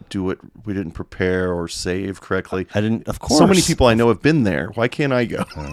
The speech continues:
Speaker 2: I didn't
Speaker 1: What's
Speaker 2: leave the,
Speaker 1: going on?
Speaker 2: I didn't leave the country until t-, oh four, and I've only left
Speaker 1: Yeah, I didn't
Speaker 2: one or
Speaker 1: until
Speaker 2: two other
Speaker 1: oh eight.
Speaker 2: times since then, and one of those was Mexico. For anyway, um, I, I get,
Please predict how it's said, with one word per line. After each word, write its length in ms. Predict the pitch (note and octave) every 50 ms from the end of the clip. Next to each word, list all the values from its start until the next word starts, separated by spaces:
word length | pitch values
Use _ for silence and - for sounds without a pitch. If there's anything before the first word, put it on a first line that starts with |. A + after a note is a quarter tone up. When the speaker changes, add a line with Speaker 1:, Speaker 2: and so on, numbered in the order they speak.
| - - G2+
Speaker 2:
I 80 | A#2
didn't 140 | C#3 E3+ D3+
Speaker 1:
What's 60 | C3 B2
Speaker 2:
leave 80 | A#2+ -
the, 40 | F3
Speaker 1:
going 140 | C#3 B2 A2
on? 80 | G2 A#2
Speaker 2:
I 80 | B2
didn't 160 | C3+ D3 C#3+
leave 180 | C#3 C3 A#2+ G#2+
the 80 | A2 -
country 400 | - C3+ C3 B2 - B2 G#2+ G2
until 260 | F#2 - - F#2+ E2+
t-, 140 | - - - -
oh 100 | A2+ F2+
four, 560 | - - - - G#2 G#2+ C#2+ B1 - - - _ _ _ _ _ _ _ _ -
and 140 | G#2+ G2+ G2
I've 120 | F#2+ F#2
only 260 | G2 G#2 G#2 G#2 G2+ F#2+
left 380 | F#2 F#2 F#2 F#2+ F2+ - -
Speaker 1:
Yeah, 180 | G2+ G2+ G#2+ A#2
I 40 | G#2+
didn't 180 | G#2 A2+ F#2+ G2+
Speaker 2:
one 140 | G2+ G2+
or 60 | G2 -
Speaker 1:
until 120 | - - G#2+
Speaker 2:
two 80 | G2+
other 120 | G2+ G2 F#2+
Speaker 1:
oh 20 | F2+
eight. 100 | - -
Speaker 2:
times 360 | - F#2+ G2 G2 F#2 F2+ -
since 280 | - - A2 A2+ - -
then, 300 | - C2+ B1+ A1+ - - _ _ - - - _ _ _ _
and 160 | - F#2+ G2 G2+
one 100 | G#2 G#2+
of 80 | G2 G2
those 160 | G2+ F#2+ F#2
was 120 | F#2 E2+ F#2+
Mexico. 500 | F#2+ F#2+ F#2 - - - - D#2+ C#2+ C#2+
For 360 | - - E2 D#2 D2+ D2+ - -
anyway, 280 | F#2 F#2 F2+ D#2 D2 - _ _ - - - - - -
um, 520 | A2+ A2 G#2 G2+ G2 F#2+ F#2+ F#2+ F#2+ - - -
I, 160 | B2+ A#2+ F#2+ A#2 G#2 A#2+ - - - _ -
I 160 | - - A2
get, 320 | G#2+ F#2+ A#2+ A#2 A2 F2+